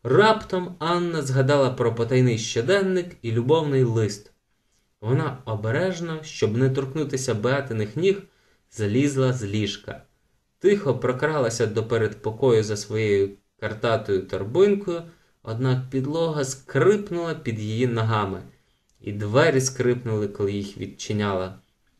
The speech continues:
Тільки б ніхто не прокинувся, тільки б Беатина мама чи тата не вийшли зі спальні і не запитали, чого це вона нишпорить, або, не дай Боже,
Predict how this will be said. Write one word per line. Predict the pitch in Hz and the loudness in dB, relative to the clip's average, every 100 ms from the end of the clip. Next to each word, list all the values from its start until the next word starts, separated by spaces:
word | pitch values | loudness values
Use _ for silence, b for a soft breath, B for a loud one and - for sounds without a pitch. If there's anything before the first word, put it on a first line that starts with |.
| _ _ _ _ _ _ _ _ | _ _ _ _ _ _ _ _
Тільки | - 170 160 147 | -2 -2 0 0
б | 127 | 0
ніхто | 117 117 - 135 | 0 -2 2 4
не | 127 | 4
прокинувся, | 123 120 117 120 113 104 - 98 B B B B | 2 -4 -2 -2 -2 -4 -8 -10 B B B B
тільки | - 196 190 - 165 | 0 2 4 0 -4
б | 143 131 | -4 -8
Беатина | 120 135 170 - 147 139 | 0 2 2 -2 -4 -2
мама | 131 127 160 151 135 | -2 -2 -2 -4 -4
чи | 131 123 | -4 -4
тата | 131 139 131 | -2 -2 -2
не | 120 113 | -2 2
вийшли | 135 135 127 | 2 2 -2
зі | 113 113 | -2 -4
спальні | - 131 131 123 117 | -4 0 2 2 0
і | |
не | 113 113 | -2 0
запитали, | 113 110 120 127 123 120 113 B B _ | -2 -2 -4 0 0 0 -4 B B _
чого | 117 120 | 0 2
це | 123 120 | 2 0
вона | 110 117 113 | 0 0 2
нишпорить, | 113 110 - 104 92 - _ _ _ _ | 2 0 -2 -2 -2 -6 _ _ _ _
або, | 107 131 | -2 2
не | 131 127 | 4 4
дай | 135 131 | 4 2
Боже, | 113 120 117 110 | 2 2 2 0